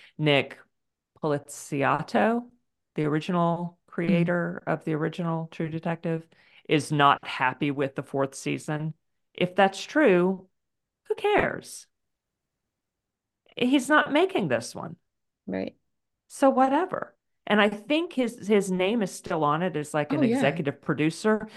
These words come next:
Speaker 1: just to get
Speaker 2: Creator.
Speaker 1: money.
Speaker 2: Mm-hmm.
Speaker 1: Right. So he, he gets money from it, but he doesn't have a say in it. And I read that D and D, you know, uh, Weiss and Benioff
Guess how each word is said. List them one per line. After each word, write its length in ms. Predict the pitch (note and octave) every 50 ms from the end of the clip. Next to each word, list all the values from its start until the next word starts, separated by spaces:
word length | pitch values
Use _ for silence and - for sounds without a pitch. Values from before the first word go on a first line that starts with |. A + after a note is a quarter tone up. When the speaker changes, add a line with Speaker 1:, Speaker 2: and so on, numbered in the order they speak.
| - - -
Speaker 1:
just 200 | - A#3+ A#3+ A#3
to 60 | G#3
get 60 | - - F#3+ F3+
Speaker 2:
Creator. 20 | F#3
Speaker 1:
money. 320 | A#3+ D4 C4+ - - - - _ _ _ _ _ _ _ _ -
Speaker 2:
Mm-hmm. 40 |
Speaker 1:
Right. 280 | C#4 A#3 A3+ A#3 C4+ -
So 180 | - A#3 G#3+ A3
he, 420 | A#3+ B3 A3 G#3 G3+ - - - - -
he 120 | G#3+ A3
gets 280 | - - G#3+ G#3+ G#3+ -
money 320 | F#3+ F#3 G3 B3+ C#4 A#3+
from 300 | G#3+ - E3+ C#3 C3 B2
it, 180 | B2 C#3+ D3+ - _ _ _ _ _ _ _ _ -
but 100 | G3+ G3
he 100 | G3+ G3
doesn't 320 | F3+ F#3+ F#3 F3+ - F3+ F3
have 160 | E3 C#3+ -
a 20 | C#3
say 380 | - - - C4+ C4+ B3+ E3+
in 100 | A2+ A2
it. 200 | G#2+ F#2 - - _ _ - - - -
And 120 | - F3+
I 80 | F3+ F3
read 460 | E3+ D#3+ F#3 F#3 G3+ B3 A#3 F3+ D#3+
that 340 | E3 D#3+ D#3 D3+ C3 - - _ _ _ - _ _ _ - E3
D 260 | D#3+ G3+ G3+ G3 F#3
and 100 | E3+ E3
D, 520 | F#3+ F#3+ G#3 G#3+ F#3+ F3 E3+ E3 F3+ A2+ A2+
you 60 | C3
know, 260 | D#3+ D3 D3 C#3+ C3 G2
uh, 440 | F#2 C#3+ C#3+ C#3 B2+ C3 C3 C3 -
Weiss 520 | - C#3+ D3+ D3+ D3+ D#3+ D#3 - - - -
and 120 | C3+ C3+
Benioff 540 | - D#3 F3+ G3+ F3 C3 A2+ G#2 G2+ A2+ A#2+